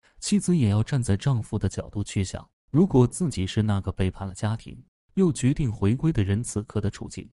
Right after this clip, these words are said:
只有两个人达到共情，对彼此的境地感同身受的时候，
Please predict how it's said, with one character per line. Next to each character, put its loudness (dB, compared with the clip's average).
只 0
有 4
两 4
个 0
人 2
达 -6
到 0
共 -2
情， -12
对 4
彼 2
此 -2
的 4
境 0
地 0
感 -2
同 -2
身 0
受 -2
的 -4
时 -8
候， -10